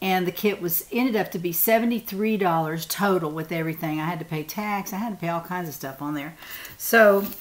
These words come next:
I've decided to go ahead and start that. And what I'm gonna do is I'm gonna try to work on the, the little motifs. They're only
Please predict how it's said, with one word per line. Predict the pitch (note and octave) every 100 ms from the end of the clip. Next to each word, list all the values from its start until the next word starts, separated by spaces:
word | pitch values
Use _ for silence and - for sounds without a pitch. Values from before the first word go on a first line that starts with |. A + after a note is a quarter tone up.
| - -
I've | G#3+ G#3
decided | G3 G3+ B3 B3+ C4
to | - - G3+ G3 F#3+ F#3 - -
go | - A#3+
ahead | B3 A3 A3 G#3 G3 - -
and | F#3 F3+ F3+ G3+ F#3+ - - - -
start | - - G#3+ F3 F3
that. | E3 C#3 -
And | G#3 F#3+ F#3 - -
what | - G#4
I'm | F#4+
gonna | C4+ A3
do | E3+ G#3 G#3 F#3+ F3+
is | F3 F3 F3 F3 -
I'm | A3+ D4+
gonna | F4+
try | B3 - A3 G#3 G3+
to | -
work | F3 F#3+ G3 G3+
on | F3+ E3 D#3+ E3 - - - -
the, | E3 F#3+ F3+ E3+ E3 D#3+ - - - - - - _ _ - - - - - A3
the | G3
little | B3 C#4
motifs. | G#3+ G#3+ - F#3+ E3
They're | G3+ A3
only | A#3+ A#3 G3+ F#3+